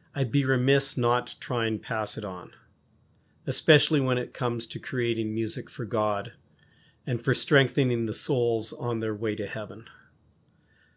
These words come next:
Please pray for me, our Chant Hacks team,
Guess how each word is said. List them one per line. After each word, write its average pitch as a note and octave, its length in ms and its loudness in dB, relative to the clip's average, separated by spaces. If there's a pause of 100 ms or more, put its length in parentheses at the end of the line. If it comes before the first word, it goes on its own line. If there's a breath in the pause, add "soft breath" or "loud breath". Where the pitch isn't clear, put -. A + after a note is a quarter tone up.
(120)
Please E3+ 260 6
pray D#3+ 280 8
for D3+ 180 0
me, C3 560 0
our B2 120 -6
Chant B2+ 420 -4
Hacks A#2+ 360 -6
team, A2+ 520 -2